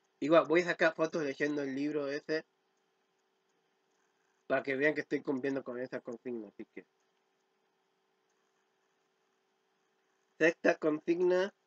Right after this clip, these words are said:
lee un libro de un género que siempre quisiste leer más.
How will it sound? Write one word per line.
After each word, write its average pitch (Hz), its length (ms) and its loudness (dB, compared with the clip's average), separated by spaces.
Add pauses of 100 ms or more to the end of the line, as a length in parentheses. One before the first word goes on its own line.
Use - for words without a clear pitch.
(720)
lee 175 300 6
un 156 200 2
libro 175 340 4 (240)
de 143 120 -2
un 156 120 0
género 165 300 2
que 147 140 -8
siempre 156 360 -2
quisiste 143 420 -8
leer 123 240 -6
más. 120 200 -10